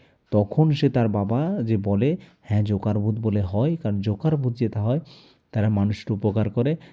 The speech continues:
কার দিকে না, তার পূর্বপুরুষের যদি কেউ থাকে, তাদেরকে উপকার করে আর মদত করে, নাহলে সবার সঙ্গে দুশ্মনী ভাব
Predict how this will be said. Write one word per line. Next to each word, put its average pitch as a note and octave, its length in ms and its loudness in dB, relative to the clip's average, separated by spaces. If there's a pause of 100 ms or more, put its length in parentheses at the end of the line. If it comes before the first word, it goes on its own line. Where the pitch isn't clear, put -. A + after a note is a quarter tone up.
(100)
কার A2 240 -2
দিকে D3+ 240 2
না, C#3 140 2
তার B2 160 0
পূর্বপুরুষের B2+ 1000 2
যদি G2+ 200 2
কেউ G2+ 220 2
থাকে, G2 440 -2 (340)
তাদেরকে G#2+ 440 0
উপকার A2 420 0
করে E3 300 0
আর G#2 140 0
মদত G2 300 2
করে, F2 260 -2
নাহলে G#2 340 0 (160)
সবার G#2 280 0
সঙ্গে B2+ 260 0
দুশ্মনী A2 500 2
ভাব F#2 180 -2